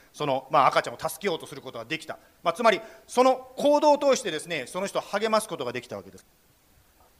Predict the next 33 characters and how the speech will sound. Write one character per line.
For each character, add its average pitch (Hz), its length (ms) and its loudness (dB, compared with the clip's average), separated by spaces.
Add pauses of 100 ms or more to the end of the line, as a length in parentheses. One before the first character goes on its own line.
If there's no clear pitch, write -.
(480)
人 262 220 -2
間 330 120 2
に 320 100 -2
は 277 80 8
理 254 100 4
解 247 180 4
で 208 80 4
き 214 80 0
な 208 120 4
い - 20 0
こ 175 80 0
と 160 80 4
が 147 80 4
た 180 120 -4
く - 60 -10
さ 214 140 0
ん 196 80 -4
こ 208 120 -2
の 220 60 2
世 220 40 0
の 214 80 0
中 185 160 2
で 151 60 6
あ 165 60 8
る 185 60 4
か 156 120 -8
も 135 80 -8
し 139 100 -14
れ 139 60 -6
ま 143 100 -2
せ 139 120 -4
ん 123 120 -6
が、 139 340 0